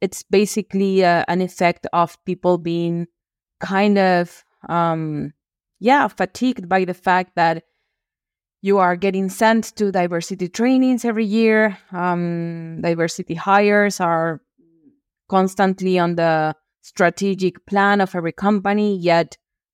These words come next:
very little advancement is achieved. Um, you do,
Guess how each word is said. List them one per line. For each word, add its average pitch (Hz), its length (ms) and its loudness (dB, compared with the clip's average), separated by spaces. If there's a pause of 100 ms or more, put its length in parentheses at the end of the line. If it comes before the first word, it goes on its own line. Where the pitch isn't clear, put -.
(120)
very 185 260 4
little 180 720 -2
advancement 180 680 0
is 170 160 -6
achieved. 220 600 0 (420)
Um, 160 640 -2
you 175 240 2
do, 170 420 0